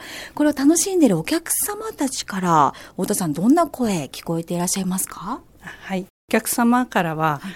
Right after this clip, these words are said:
Speaker 2: 蜂蜜があまり得意でないとか、
Speaker 1: うん。
Speaker 2: 好きではないといった方が、この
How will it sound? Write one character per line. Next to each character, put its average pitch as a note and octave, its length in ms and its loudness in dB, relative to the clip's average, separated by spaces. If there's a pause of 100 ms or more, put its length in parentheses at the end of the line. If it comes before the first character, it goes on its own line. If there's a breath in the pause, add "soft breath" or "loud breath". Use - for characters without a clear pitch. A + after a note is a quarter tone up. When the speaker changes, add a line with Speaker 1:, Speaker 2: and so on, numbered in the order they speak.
(140 loud breath)
Speaker 2:
蜂 - 340 -2
蜜 A3 280 2
が G3 200 4
あ F#3+ 40 4
ま G#3+ 160 4
り A#3 140 0
得 G#3 260 0
意 A#3+ 120 2
で F3+ 100 2
な G3 180 2
い F#3 60 0
と E3+ 160 -4
か、 D3 380 -8
Speaker 1:
う C4+ 40 -2
ん。 - 20 -2
Speaker 2:
好 C4 60 -4
き B3 140 2
で F#3+ 120 0
は D#3 100 0
な F3 160 2
い A3 80 -2
と G3 140 -2
い - 20 2
っ D#3 40 -2
た - 200 -8
方 E3 260 -4
が、 D3 240 -4 (460 loud breath)
こ F3 80 -2
の E3 260 0